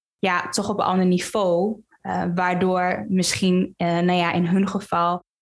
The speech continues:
eh, het echt werd gezien als verzorgers. Ehm, dus ik denk ook dat vooral die basis heel erg belangrijk is. En, ehm, ik kan nu wel zeggen dat ik gewoon een hele goede opvoeding heb gehad.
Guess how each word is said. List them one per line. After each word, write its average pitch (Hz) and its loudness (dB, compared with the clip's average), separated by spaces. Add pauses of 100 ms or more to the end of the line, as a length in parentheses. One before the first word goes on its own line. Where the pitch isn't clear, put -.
(160)
eh, 175 -2
het 180 0
echt - -4
werd 180 -4
gezien 185 2
als 175 -2 (160)
verzorgers. 190 -2 (420)
Ehm, 190 -4 (420)
dus 190 0
ik 208 -2
denk 220 0
ook 214 0
dat 202 -4
vooral 202 0
die 190 0
basis 202 -2
heel 190 0
erg 190 -2
belangrijk 185 0
is. - -6 (100)
En, 175 -2
ehm, 180 -4 (280)
ik 196 -4
kan 196 0
nu 190 2
wel 185 0
zeggen 185 -4
dat 180 -2
ik 180 -4
gewoon 180 -2
een 175 2
hele 180 2
goede 175 -2
opvoeding 208 -2
heb 156 -4
gehad. 175 -4